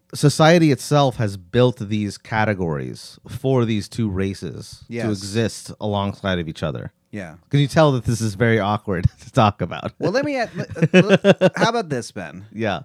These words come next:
Speaker 2: Do you wanna hear
Speaker 1: What?
Speaker 2: a harmless stereotype?
Speaker 1: Sure.
Speaker 2: I don't know why this is, and maybe I'll find out one day. Maybe I won't. It doesn't really matter.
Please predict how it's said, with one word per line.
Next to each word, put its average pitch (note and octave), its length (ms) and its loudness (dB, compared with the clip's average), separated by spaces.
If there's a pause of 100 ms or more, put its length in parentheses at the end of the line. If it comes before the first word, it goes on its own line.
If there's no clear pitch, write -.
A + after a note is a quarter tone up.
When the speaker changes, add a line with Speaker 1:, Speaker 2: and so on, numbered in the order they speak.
(140)
Speaker 2:
Do D3+ 80 -10
you F3 100 -6
wanna A#3 240 -4
hear G#2 500 -8 (500)
Speaker 1:
What? A2 320 0 (260)
Speaker 2:
a - 40 -20
harmless E3 580 -10
stereotype? A2 880 -12 (380)
Speaker 1:
Sure. F2+ 460 0 (880)
Speaker 2:
I C3 60 -4
don't G3 160 -2
know A3+ 100 -6
why D3 260 0
this C3 220 -6
is, D#2+ 440 -14 (800)
and G#2 540 -8 (1160)
maybe C#3+ 300 -4
I'll D3 100 -2
find C#3 300 -6
out C3 220 -4
one B2+ 160 -8
day. A#2+ 400 -6 (320)
Maybe A#2+ 280 -6
I A#2+ 60 -2
won't. A2 380 -6 (600)
It - 80 -18
doesn't F#3 260 -4
really G#2+ 160 -6
matter. F#2 480 -8